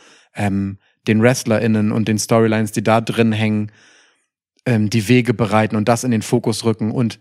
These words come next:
nebenbei dann halt Raw und SmackDown wieder so ein bisschen gegeneinander, in Anführungsstrichen, aufstellen, vielleicht auch mit Blick auf Survivor Series.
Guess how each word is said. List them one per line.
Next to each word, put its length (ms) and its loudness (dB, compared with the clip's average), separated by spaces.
nebenbei 1120 2
dann 180 0
halt 180 0
Raw 160 4
und 100 0
SmackDown 640 0
wieder 180 -2
so 80 -6
ein 100 -4
bisschen 460 -4
gegeneinander, 880 0
in 80 -4
Anführungsstrichen, 720 -4
aufstellen, 520 -4
vielleicht 320 -6
auch 80 -8
mit 160 -4
Blick 200 -4
auf 100 -4
Survivor 380 0
Series. 460 -2